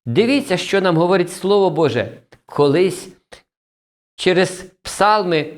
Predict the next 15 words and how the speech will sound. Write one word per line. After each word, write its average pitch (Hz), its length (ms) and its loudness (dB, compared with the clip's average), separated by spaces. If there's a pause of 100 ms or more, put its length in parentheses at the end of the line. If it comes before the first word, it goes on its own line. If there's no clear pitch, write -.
(340)
в - 80 -16
сімдесят 185 580 0
шостому, 208 440 0
шістдесят 190 400 0
сьомому 190 420 0
псалмі, 196 560 0 (400)
е, 151 380 0 (320)
звучать 165 420 2
такі 190 200 -4
слова: 175 480 2 (220)
«Боже, 170 600 2
будь 165 260 2
милостивий 196 840 4
до 165 140 2
нас 147 320 0